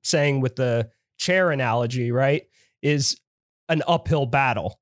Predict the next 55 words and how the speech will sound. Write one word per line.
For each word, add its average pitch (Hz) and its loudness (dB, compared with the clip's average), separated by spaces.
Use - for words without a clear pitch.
no 139 0
matter 131 2
what. 123 0
And 123 -2
you 131 0
get 139 0
to 147 -2
plateaus 156 0
and 123 -4
two 165 0
steps - -2
back. 165 0
And 135 -4
sometimes 143 0
you 131 0
feel 143 0
like 131 0
you're 131 -2
not 135 -2
treading 170 0
in 156 2
the, 143 0
in 143 0
going 170 0
in 151 0
the 143 0
right 139 0
direction. 139 0
So 156 0
what 170 2
do 196 0
you 190 2
think 190 -2
were 156 2
the 147 -2
biggest 139 0
factors 143 0
for 127 -4
you 120 -2
in 120 -2
terms 123 -2
of 117 -2
taking 143 0
Carver 131 0
Ties 123 0
to 117 -4
market, 165 0
legitimizing 143 0
it, 131 0
and 131 0
then 123 0
seeing 135 -2
it 113 -4
take 117 -4
off? 104 -4